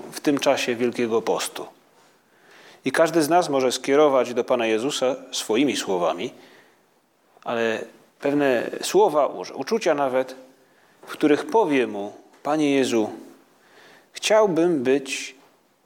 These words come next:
bardziej świętym, chciałbym być lepszym człowiekiem, chciałbym być kimś bardziej podobnym do Ciebie. Oby ten Wielki Post był dla mnie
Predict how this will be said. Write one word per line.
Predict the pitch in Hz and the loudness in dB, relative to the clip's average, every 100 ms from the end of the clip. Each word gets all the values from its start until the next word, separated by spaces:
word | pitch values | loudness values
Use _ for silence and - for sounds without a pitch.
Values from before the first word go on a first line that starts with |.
| _ _ _ _ | _ _ _ _
bardziej | 113 180 185 190 196 | 0 0 0 -2 -4
świętym, | 185 - 117 101 95 92 - | -6 -8 -8 -8 -18 -18 -16
chciałbym | - 156 190 196 175 | -4 0 4 4 4
być | 175 - | 2 2
lepszym | - 160 - 165 156 | 2 2 2 0 0
człowiekiem, | - 127 98 87 104 98 - - - - - | 0 -2 -4 -8 -10 -12 -18 -20 -20 -20 -10
chciałbym | - 190 196 190 156 | 2 4 6 4 2
być | 139 - | -2 -4
kimś | - 220 196 - _ | -8 -8 -8 -12 _
bardziej | 156 196 190 | 0 2 2
podobnym | 190 165 175 190 185 156 | 0 2 4 4 2 4
do | 139 | 2
Ciebie. | - 139 101 76 - - _ _ _ _ | 2 -2 -2 -12 -14 -20 _ _ _ _
Oby | 220 277 | 0 2
ten | 240 196 | 4 4
Wielki | 170 170 170 | 6 4 2
Post | 151 226 233 - | 0 0 0 -2
był | 170 165 | 0 4
dla | 156 | 4
mnie | 156 151 151 | 4 0 -2